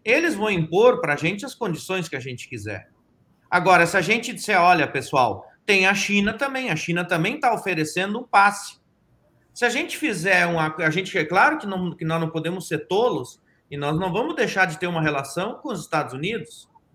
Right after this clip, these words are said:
Agora, ter uma rela-, por exemplo, com a questão das tecnologias digitais ou as outras tecnologias, a indústria de,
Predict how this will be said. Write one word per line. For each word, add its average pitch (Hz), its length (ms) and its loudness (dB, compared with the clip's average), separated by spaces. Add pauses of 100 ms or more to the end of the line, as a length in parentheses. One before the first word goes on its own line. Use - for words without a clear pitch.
(640)
Agora, 165 400 4
ter 226 240 0
uma 320 160 0
rela-, 214 240 2
por 185 200 -4
exemplo, 185 300 -2
com - 80 -4
a 185 100 0
questão 180 300 -2
das 156 140 -4
tecnologias 156 560 -4
digitais 151 720 0
ou 131 180 -4
as 127 140 -4
outras 160 300 -4
tecnologias, 135 840 -6 (180)
a 135 40 -12
indústria 156 360 -4
de, 127 420 -8